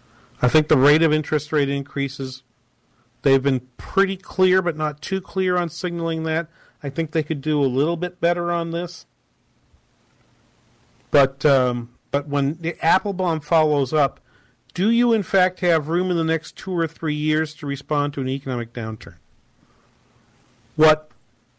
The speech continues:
what Yellen says back is very simple. We are not, we are not going to use quantitative easing unless we absolutely have to. I'm looking for,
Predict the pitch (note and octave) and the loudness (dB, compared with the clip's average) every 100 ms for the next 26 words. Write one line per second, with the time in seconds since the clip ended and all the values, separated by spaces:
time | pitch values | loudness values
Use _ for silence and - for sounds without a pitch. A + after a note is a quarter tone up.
0 | _ D#3+ D#3+ D3+ D#3+ G3+ A#3+ G3+ - G3+ | _ -2 0 2 2 4 4 0 0 2
1 | E3 D#3+ D3 - C#3+ D3 E3+ - - C#3 | 4 2 0 -6 -2 0 0 -6 -6 0
2 | C3 B2 A#2 A#2+ - _ _ _ _ G#3+ | 0 0 -6 -10 -16 _ _ _ _ -16
3 | E3+ B2+ D3 F#3 F3+ - G3 - - _ | -10 0 2 2 -2 -2 -2 -4 -14 _
4 | C#3+ C3 F3 G3 G#3+ - D#3+ C3+ B2+ B2 | -6 -2 0 -2 -4 -2 0 2 0 -2
5 | C3+ D#3 C3+ B2 - _ _ _ _ _ | -2 -2 0 -2 -4 _ _ _ _ _
6 | _ _ _ _ _ _ _ - C#3 F#3 | _ _ _ _ _ _ _ -4 0 4
7 | F#3+ F3 D#3+ D#3 D#3 - C#3+ D3+ D#3 D3+ | 4 4 4 2 2 0 -2 -2 0 -2
8 | C#3 C3+ E3 F3 C#3 A#2+ A#2+ - - C#3+ | -6 -6 -4 0 2 0 -2 -6 -2 0
9 | C#3+ - C3 B2 A#2+ C#3 C3 A2+ A2+ A#2 | 0 -2 -2 0 -2 -4 -4 -6 -6 -4
10 | B2+ - B2+ - C3+ C3+ - D3+ B2 A2+ | -6 -6 -8 -6 -4 -4 -4 -10 -8 -4
11 | B2+ B2+ - G2 _ _ _ _ _ _ | -4 -6 -10 -20 _ _ _ _ _ _
12 | _ _ _ _ _ _ _ _ _ _ | _ _ _ _ _ _ _ _ _ _
13 | _ _ _ _ - B2 B2 D3 C#3+ B2 | _ _ _ _ 0 2 4 2 2 -2
14 | - - C3 B2 A#2+ A#2 A2+ | -2 0 2 4 2 2 0